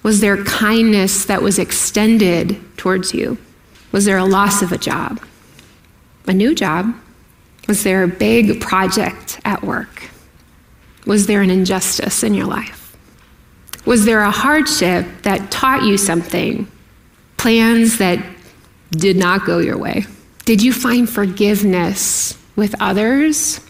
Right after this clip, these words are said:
Or maybe it was yourself? Whether in pain or joy, did God tenderly work on your heart? Was it your health, emotional,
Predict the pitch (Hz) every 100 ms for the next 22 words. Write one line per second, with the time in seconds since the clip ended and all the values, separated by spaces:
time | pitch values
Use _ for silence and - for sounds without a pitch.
0 | _ _ _ _ - - 202 196 196 196
1 | 208 196 196 196 185 - - - - -
2 | _ _ - _ - _ - _ - -
3 | 214 214 220 220 202 208 - 262 277 277
4 | 269 190 214 185 196 190 175 190 196 185
5 | 214 220 240 220 220 220 - - - -
6 | _ - _ _ - - - 262 233 208
7 | 185 170 165 180 185 180 185 202 - -
8 | 233 220 208 - - - - _ - -
9 | 190 208 214 208 226 247 233 - - -
10 | _ - - - 185 185 185 190 190 214
11 | 233 285